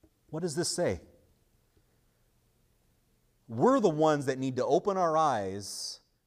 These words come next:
and find our way, feel our way towards him. Because we've allowed ourselves to become blinded to his presence.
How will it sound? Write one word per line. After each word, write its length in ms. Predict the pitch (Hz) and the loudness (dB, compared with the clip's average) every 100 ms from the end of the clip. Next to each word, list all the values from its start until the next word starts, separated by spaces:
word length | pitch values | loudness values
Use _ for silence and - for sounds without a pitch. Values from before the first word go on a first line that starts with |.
| 127 | -10
and 120 | 113 | -6
find 360 | - 127 127 | -4 -4 0
our 140 | 117 104 | 0 0
way, 320 | 104 101 98 98 | 2 0 -2 -8
feel 320 | - 185 165 135 | -4 0 2 4
our 200 | 110 104 | 2 2
way 500 | 98 98 95 95 90 - _ _ _ _ _ _ _ | 2 -2 -2 -4 -8 -12 _ _ _ _ _ _ _
towards 320 | 120 98 - | -2 -2 -4
him. 260 | 82 71 71 _ _ _ _ _ _ _ _ _ _ _ | -10 -10 -16 _ _ _ _ _ _ _ _ _ _ _
Because 260 | 160 165 139 | 0 0 0
we've 180 | 214 196 | 2 4
allowed 320 | 180 180 175 | 8 8 10
ourselves 760 | 165 202 208 - 175 151 135 | 8 8 6 6 8 8 4
to 100 | 156 | -4
become 480 | 143 - 151 139 139 | -8 0 4 4 2
blinded 760 | 135 147 190 196 131 104 95 95 _ _ _ | 0 2 2 0 0 -2 -4 -12 _ _ _
to 720 | - 127 117 117 110 107 104 _ _ _ _ _ _ _ _ | -6 -4 -2 -2 -4 -6 -10 _ _ _ _ _ _ _ _
his 180 | 135 113 | 0 0
presence. 800 | - 127 92 85 - - - | 2 2 2 -8 -8 -8 -8